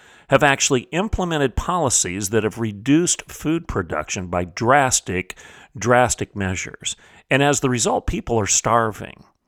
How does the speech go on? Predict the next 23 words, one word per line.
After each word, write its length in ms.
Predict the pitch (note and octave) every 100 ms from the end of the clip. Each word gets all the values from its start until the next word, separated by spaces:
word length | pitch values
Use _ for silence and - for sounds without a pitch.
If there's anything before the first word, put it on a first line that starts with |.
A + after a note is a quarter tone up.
| - -
Not 200 | C3 A3
all, 360 | C#4 A#3+ - -
not 260 | D3+ G3+ F3+
only 480 | D3+ E3 C#3+ A2+ A#2+
are 220 | A2+ A2+
they 160 | G#2+ G#2
going 380 | G#2+ G#2 F#2+ F2
broke, 600 | A2 G3 F#2+ - - -
farmers 480 | - - B2 A#2+ G2+
are 60 | G2+
going 420 | F#2 G#2 F#2+ F#2+
belly 380 | F2+ F#2 F2 G#2
up. 420 | F#2+ - - - -
They 160 | B2
can't 320 | - B2 G#2+ A2
afford 480 | - - A#2 A2+
to 100 | G2
actually 360 | F#2 G2+ - G2
run 180 | F#2+ F#2
their 140 | F2+
businesses 640 | B2 G3+ G#3+ F3+ - F2+ E2
any 160 | E2+
longer. 480 | E2+ D#2+ D2+ D2+